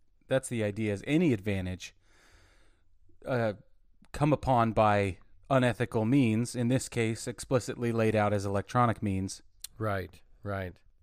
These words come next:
Speaker 1: W-, so, so the question then becomes, where do we draw the line on cheating, right? Because this was in twenty seventeen, and similarly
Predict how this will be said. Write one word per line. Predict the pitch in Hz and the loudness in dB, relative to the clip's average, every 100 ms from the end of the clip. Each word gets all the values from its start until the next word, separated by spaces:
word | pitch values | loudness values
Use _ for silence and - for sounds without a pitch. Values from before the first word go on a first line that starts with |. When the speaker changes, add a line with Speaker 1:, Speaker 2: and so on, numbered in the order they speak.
| - - _ - - - | -20 -20 _ -20 -20 -12
Speaker 1:
W-, | 120 - | -12 -10
so, | 127 147 123 120 _ _ | 0 2 4 0 _ _
so | - 143 123 117 - - _ | -2 2 2 2 -6 -20 _
the | 127 | -8
question | - 175 165 - 139 | 0 2 2 2 2
then | 123 147 | 4 4
becomes, | 139 127 - 123 107 98 104 - - _ _ _ - - - - - _ _ _ _ _ _ _ _ _ _ _ | 4 0 2 4 4 2 -4 -8 -18 _ _ _ -20 -20 -20 -20 -20 _ _ _ _ _ _ _ _ _ _ _
where | 127 120 139 143 | -8 2 4 4
do | 147 | 4
we | 139 139 | 2 2
draw | 139 127 | 6 6
the | 123 | 6
line | 117 113 110 107 104 101 - - - _ - | 4 4 4 4 0 -2 -6 -20 -20 _ -2
on | 117 110 101 | 0 0 -2
cheating, | - 127 104 95 92 | -4 -2 0 -2 -2
right? | 107 110 120 - | 2 4 4 -2
Because | 131 - 135 120 - - _ - | -6 2 4 4 0 -14 _ -8
this | 123 156 - | 0 0 0
was | 160 | 0
in | 139 | 0
twenty | 127 151 139 | 0 2 2
seventeen, | 120 131 123 120 131 107 98 123 - _ _ _ _ - | 2 2 2 0 -2 -2 -2 -6 -10 _ _ _ _ -4
and | 131 120 113 113 | -2 0 -2 -4
similarly | - - 180 220 190 127 113 107 104 135 | -12 -6 -4 -2 -2 -2 -4 -6 -6 -8